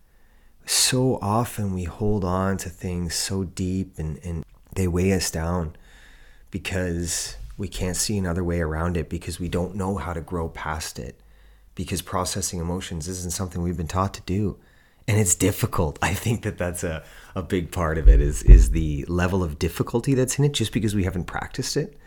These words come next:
So when we do come up on something like that, like, uh, having to process, uh, an experience or a memory or whatever it may be,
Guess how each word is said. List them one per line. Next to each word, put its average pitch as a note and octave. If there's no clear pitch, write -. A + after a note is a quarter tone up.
So -
when F2
we E2+
do F2
come G2
up F#2
on D2+
something D2
like D2
that, D2
like, D#2+
uh, -
having E2
to -
process, E2
uh, C#2
an D#2
experience D#2
or C#2+
a D2+
memory D2+
or D#2
whatever D#2+
it D#2+
may E2
be, F2